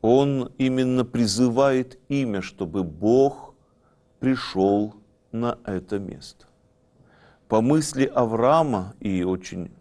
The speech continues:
не только его, но и древних патриархов вообще, по мысли Авраама, стоит только позвать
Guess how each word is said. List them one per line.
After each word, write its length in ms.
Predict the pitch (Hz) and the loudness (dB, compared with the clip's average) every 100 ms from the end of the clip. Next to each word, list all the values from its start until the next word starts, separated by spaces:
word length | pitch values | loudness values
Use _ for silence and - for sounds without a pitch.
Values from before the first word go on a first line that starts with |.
| _ _ _ _ _ _ _ - | _ _ _ _ _ _ _ -12
не 80 | 95 | -6
только 400 | 95 107 90 95 | 2 2 2 0
его, 220 | 90 90 | 0 0
но 160 | 87 87 | -2 -4
и 40 | |
древних 500 | 80 104 98 87 87 | -2 0 0 0 -8
патриархов 760 | - 82 92 95 87 - 65 - | -12 -6 0 2 0 -6 -12 -4
вообще, 480 | 82 - - 135 135 | -4 -4 -4 -2 0
по 160 | 90 | -2
мысли 340 | 98 113 - 107 | -2 -4 0 2
Авраама, 580 | 107 117 139 147 135 - - _ _ _ _ _ _ _ _ - | 2 2 2 0 -4 -8 -20 _ _ _ _ _ _ _ _ -20
стоит 460 | - - 143 135 | -6 2 4 4
только 320 | 139 135 107 120 | 2 2 2 -2
позвать 840 | - 120 90 90 104 87 - - | 0 -2 -2 0 2 2 -2 -18